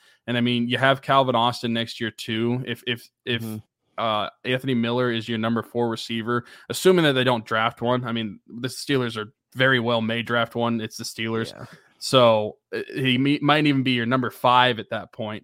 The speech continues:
Speaker 1: but at least your number four, I, I think that's not bad if you got the other three in front of him.
Speaker 2: Yeah, I also think it's very possible that he ends up being, uh, uh, like, would they wanna bring Steven Sims back? Like,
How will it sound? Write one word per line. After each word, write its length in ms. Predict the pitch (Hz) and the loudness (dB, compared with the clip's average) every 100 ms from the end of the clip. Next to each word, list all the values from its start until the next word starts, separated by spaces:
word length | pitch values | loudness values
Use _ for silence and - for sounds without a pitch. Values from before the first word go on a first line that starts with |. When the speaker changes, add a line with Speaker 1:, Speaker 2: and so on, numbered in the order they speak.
| - | -8
Speaker 1:
but 320 | 131 120 117 131 | 0 2 2 -4
at 120 | 123 | -4
least 360 | 123 147 - | 0 -2 0
your 120 | 135 127 | 0 2
number 200 | 131 117 | 0 -2
four, 440 | - 117 131 131 | -4 0 0 2
I, 260 | 120 - 131 | 0 0 0
I 20 | |
think 240 | 143 131 | 0 -2
that's 240 | 120 113 127 | -2 -4 -4
not 180 | 107 | -4
bad 300 | - 110 107 | -2 -2 -4
if 100 | 104 | -6
you 100 | 113 | -10
got 280 | 107 110 - | -6 -6 -6
the 200 | 117 110 117 | -8 -6 -6
other 160 | 113 | -6
three 240 | 104 107 104 | -8 -12 -12
in 60 | |
front 260 | 98 104 95 | -10 -12 -10
of 60 | 85 | -14
him. 80 | - _ _ _ _ _ _ _ - - - - - | -18 _ _ _ _ _ _ _ -20 -20 -20 -14 2
Speaker 2:
Yeah, 120 | 143 | 8
I 80 | 151 | 10
also 240 | 190 196 | 10 10
think 160 | 175 156 | 8 6
it's 100 | 120 | 4
very 220 | 147 143 | 2 2
possible 480 | - 139 139 - 143 | 2 4 4 2 -4
that 120 | 127 | -4
he 220 | - 143 | -4 -2
ends 220 | 135 131 | 0 0
up 160 | 139 - | -2 -2
being, 360 | 139 135 135 - | -4 -2 -4 -6
uh, 80 | 120 - | -8 -8
uh, 80 | - | -12
like, 320 | 127 127 123 _ - | -8 -8 -10 _ -12
would 220 | 139 143 | -10 -6
they 140 | 147 | -4
wanna 240 | 143 180 165 | 0 2 2
bring 260 | 151 156 | 2 0
Steven 380 | - 147 147 139 | -2 -4 -2 -4
Sims 320 | - 143 139 | -2 -4 -2
back? 360 | 143 135 139 - - _ 117 | 0 0 -2 -6 -20 _ -8
Like, 200 | 120 | -8